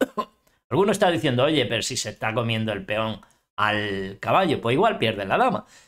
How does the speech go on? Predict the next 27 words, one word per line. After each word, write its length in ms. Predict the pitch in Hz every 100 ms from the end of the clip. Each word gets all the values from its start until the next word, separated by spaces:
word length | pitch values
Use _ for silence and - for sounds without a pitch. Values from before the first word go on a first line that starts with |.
| _
Si 300 | - 180 147
te 200 | 123 117
zampas 720 | - 165 123 95 - 92 -
este 280 | 160 165 -
caballito, 600 | 202 202 196 220 220 208
viene 360 | 139 165 170 143
G 300 | - - 226
seis, 480 | 226 214 220 - -
te 60 |
atacan 400 | 113 156 160 170
al 100 | 175
rey 460 | 170 190 220 220 - -
y 100 | 117
una 200 | 151 156
vez 120 | 160
lo 140 | 170
muevas, 480 | 180 196 220 233 - _ _
pierdes 440 | 147 151 139 123
la 120 | 113 110
dama 280 | 135 135
igual 380 | 123 139 175 196
con 280 | - 190 190 135
dama 380 | 117 147 135
por 140 | - 110
H 240 | 110 127
cuatro. 520 | 127 226 185 117 101
Brutal 640 | 98 151 175 185 190 101